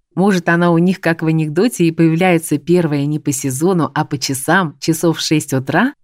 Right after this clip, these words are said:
но та самая весенняя, необыкновенно сладкая и ароматная. Местная клубника крупная, красная, уложена в корзиночки на улице у магазинчика. Дух такой на всю площадь, что хочешь не хочешь, а купишь.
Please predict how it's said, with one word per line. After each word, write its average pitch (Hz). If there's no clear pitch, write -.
но 165
та 156
самая 165
весенняя, 147
необыкновенно 170
сладкая 190
и -
ароматная. 123
Местная 151
клубника 147
крупная, 151
красная, 139
уложена 180
в -
корзиночки 185
на 160
улице 220
у 185
магазинчика. 131
Дух 185
такой 190
на 160
всю 160
площадь, 208
что 175
хочешь 196
не 151
хочешь, 247
а 185
купишь. 131